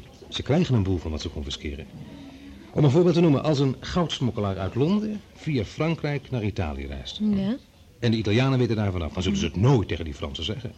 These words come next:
Speaker 1: Ze wachten tot hij in Italië is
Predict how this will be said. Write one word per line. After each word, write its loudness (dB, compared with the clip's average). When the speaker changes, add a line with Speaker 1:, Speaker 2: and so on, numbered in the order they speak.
Speaker 1:
Ze -4
wachten 4
tot 2
hij 2
in 2
Italië 4
is -2